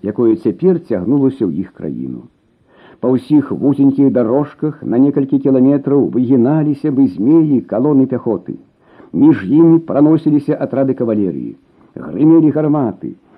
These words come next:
гулі незнаёмыя страшыдлы, панцырныя аўтамабілі, і нарэшце у паветры лёталі жалезныя птушкі. А вёў гэтае войска сам генерал-губернатар.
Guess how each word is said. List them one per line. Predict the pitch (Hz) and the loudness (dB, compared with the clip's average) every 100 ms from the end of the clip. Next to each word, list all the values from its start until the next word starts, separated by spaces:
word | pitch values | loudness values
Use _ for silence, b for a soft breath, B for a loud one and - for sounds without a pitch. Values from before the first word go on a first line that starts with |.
| b b | b b
гулі | - 127 156 165 | -4 2 4 4
незнаёмыя | 135 151 165 165 156 156 | 2 2 2 2 2 0
страшыдлы, | - 135 147 - 175 160 123 117 | -4 -8 -8 -6 -4 -2 -2 -2
панцырныя | - - 160 135 135 135 131 123 | -4 -2 0 0 0 2 2 0
аўтамабілі, | 123 117 117 98 85 80 - | -4 -2 -2 -2 -4 -6 -6
і | 95 | -6
нарэшце | 65 62 202 208 - - 196 185 B B - | -6 -4 -2 -4 -8 -4 -4 -4 B B -4
у | 127 | -4
паветры | 110 101 160 170 139 104 | -2 0 0 0 0 0
лёталі | 123 139 127 120 98 | -2 -2 -2 -2 -2
жалезныя | 87 98 87 87 85 | -2 -4 -4 -8 -8
птушкі. | - - - _ - - _ _ b b b b b | -10 -18 -18 _ -18 -18 _ _ b b b b b
А | 117 110 | -4 -2
вёў | 95 165 226 196 175 | 0 2 4 4 2
гэтае | 180 143 123 | 2 0 2
войска | 123 107 - - 92 - | 0 0 -2 -10 -12 -12
сам | - 139 170 156 | -6 -2 0 0
генерал-губернатар. | 131 127 123 117 135 107 113 110 107 120 107 - - | 0 0 2 0 0 0 -2 0 0 0 -2 -8 -14